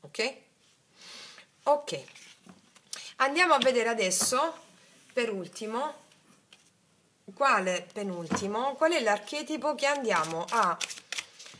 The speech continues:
ehm, integrare quest'anno per, eh, a grandi linee. Qual è l'archetipo che andiamo a integrare quest'anno per grandi linee?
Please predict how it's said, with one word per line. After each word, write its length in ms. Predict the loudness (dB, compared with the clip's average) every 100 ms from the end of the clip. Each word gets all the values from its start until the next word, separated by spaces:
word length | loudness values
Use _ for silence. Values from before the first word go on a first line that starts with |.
| -20 _ -2
ehm, 960 | 0 2 0 -2 -4 -6 -8 -8 -10 -10 -12 -12 _ -10 -10 _ -6 -4
integrare 720 | 6 6 6 0 2 2 0
quest'anno 880 | -2 0 0 0 -2 -2 -4 -2 -2 -6 -16 -16 -18 -18 -18 -20 -18 -16 -16 _ -10 -10 _ 0
per, 360 | 0 2 -2
eh, 540 | 0 0 0 0 -2 -2
a 100 | -4
grandi 400 | 2 2 2 -2
linee. 360 | 2 2 2
Qual 160 | 0 -2
è 40 |
l'archetipo 560 | -2 -4 -4 -6 -6 -4
che 60 | -4
andiamo 220 | -2 -4
a 40 |
integrare 380 | -4 -4 -4 -2
quest'anno 480 | -2 2 2 0 -2
per 160 | -4
grandi 360 | -2 -6 -6 -2
linee? 440 | -2 -2 -6 -8